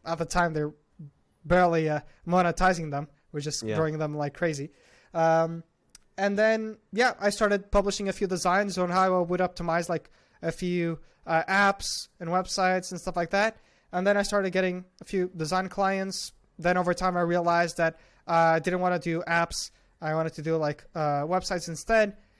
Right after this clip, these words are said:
Speaker 1: Um, I always doubled down on B two B SaaS in that case, uh, s-, fr-, from that point on. A-, and then I also realized that it didn't make sense for me to do everything for the clients,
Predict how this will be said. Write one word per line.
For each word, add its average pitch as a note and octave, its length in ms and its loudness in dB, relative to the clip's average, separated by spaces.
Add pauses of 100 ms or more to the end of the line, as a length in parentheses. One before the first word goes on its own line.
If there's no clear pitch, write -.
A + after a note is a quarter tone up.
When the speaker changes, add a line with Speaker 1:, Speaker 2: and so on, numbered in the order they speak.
(200)
Speaker 1:
Um, F3 540 2 (300)
I F#3 260 2 (160)
always F#3+ 300 4
doubled F3 260 0
down F#3 140 2
on F3 140 -2
B F3 100 -2
two E3+ 60 -2
B F3 100 -6
SaaS F3 360 -2
in F3 80 -10
that E3+ 160 -2
case, F3+ 440 -6 (380)
uh, E3+ 580 0
s-, - 160 -16 (140)
fr-, F#3+ 320 -14
from E3+ 200 -8
that E3+ 160 -2
point F#3 180 -4
on. F#3+ 280 -4 (100)
A-, E3+ 200 -6
and F#3 140 -4
then G3 140 4
I F#3 80 4
also G3 340 2
realized E3 480 0
that D#3+ 260 -4 (300)
it F3 140 -4
didn't G3+ 160 2
make G3+ 140 0
sense G3 360 -4 (200)
for F3+ 160 0
me F#3+ 120 4
to F#3+ 80 4
do F#3 160 0
everything F#3 300 -2
for F#3 140 -4
the E3+ 80 -2
clients, G3 460 -6